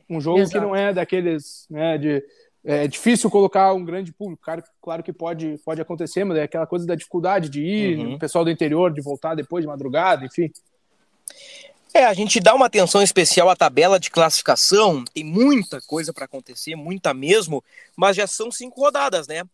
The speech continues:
Speaker 3: Cinco rodadas já passaram, a gente tira uma febre ali, que o Grêmio, Bahia e Cruzeiro somaram pontos, o Vasco tá buscando uma identidade com o Zé Ricardo, tem o Ituano que surpreende, a Chape tá no bolo,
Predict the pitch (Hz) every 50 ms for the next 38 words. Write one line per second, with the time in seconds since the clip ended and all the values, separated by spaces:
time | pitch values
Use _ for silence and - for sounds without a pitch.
0 | _ _ _ - 156 156 - - 180 170 156 160 165 165 156 165 160 - 214 254
1 | - - 269 254 277 302 - 294 247 170 165 165 _ - 170 165 165 170 180 175
2 | - - 185 208 220 - 180 175 165 165 165 180 196 190 - 160 127 147 160 180
3 | 185 185 175 151 165 156 156 160 156 - 185 185 139 143 156 156 156 - - 135
4 | 123 123 151 180 - 208 - 214 220 220 214 196 - 208 - - - - _ _
5 | _ _ _ _ _ _ _ 175 180 139 180 190 208 220 190 - - 196 - -
6 | 175 170 170 165 165 151 143 139 160 160 - - - 196 202 208 190 180 170 160
7 | 170 165 - 190 160 165 165 175 175 - _ 170 151 127 139 147 180 190 _ 208
8 | 202 214 214 208 185 175 185 - 185 180 180 180 180 180 _ 175 165 170 175 170
9 | 160 _ 156 - - 190 190 _ 214 208 214 214 220 220 220 208 170 185 208 196
10 | - _ _ _ _ _ - 170 165 - - 214 196 196 - - _ 180 165 180
11 | 208 180 143 175 202 220 220 220 214 214 208 208 196 175